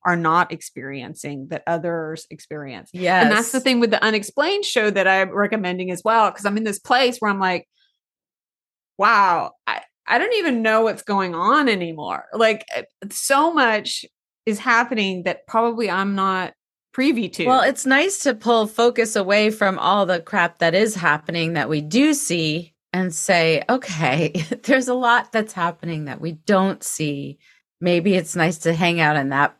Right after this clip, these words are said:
Speaker 2: part <laughs> of the
Speaker 1: Yeah,
Speaker 2: world, of the
Speaker 1: maybe, maybe that's,
Speaker 2: universe.
Speaker 1: I think that's probably what I'm doing.
Speaker 2: Yeah.
Speaker 1: Um, definitely. I mean, I think it also helps,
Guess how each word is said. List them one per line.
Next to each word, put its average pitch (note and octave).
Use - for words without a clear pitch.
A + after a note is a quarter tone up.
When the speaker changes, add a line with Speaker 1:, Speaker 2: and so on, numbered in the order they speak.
Speaker 2:
part C#3
<laughs> -
of G#3+
the G#3+
Speaker 1:
Yeah, G#3
Speaker 2:
world, E3+
of -
the -
Speaker 1:
maybe, -
maybe A3+
that's, G#3+
Speaker 2:
universe. A3
Speaker 1:
I A#3+
think C#4
that's C#4+
probably A3+
what G3
I'm F#3+
doing. G3
Speaker 2:
Yeah. A3
Speaker 1:
Um, F#3
definitely. G#3+
I F#3
mean, G3+
I G#3+
think B3+
it -
also A#3+
helps, F#3+